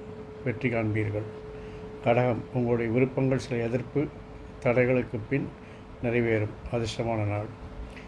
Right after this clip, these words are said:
சிம்மம். உங்கள் திட்டங்கள் நிறைவேறும், நிறைவதற்கு எதிர்ப்புகள் தோன்றும். நண்பர்கள்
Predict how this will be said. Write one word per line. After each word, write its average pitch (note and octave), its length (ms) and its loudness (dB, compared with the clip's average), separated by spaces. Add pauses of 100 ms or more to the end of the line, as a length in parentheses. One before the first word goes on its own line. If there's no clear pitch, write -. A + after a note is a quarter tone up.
(160)
சிம்மம். B2+ 500 4 (480)
உங்கள் B2+ 240 4
திட்டங்கள் C#3 500 4
நிறைவேறும், C3 580 6 (1160)
நிறைவதற்கு C3 680 4 (100)
எதிர்ப்புகள் B2+ 560 2
தோன்றும். A#2+ 380 0 (640)
நண்பர்கள் B2+ 500 4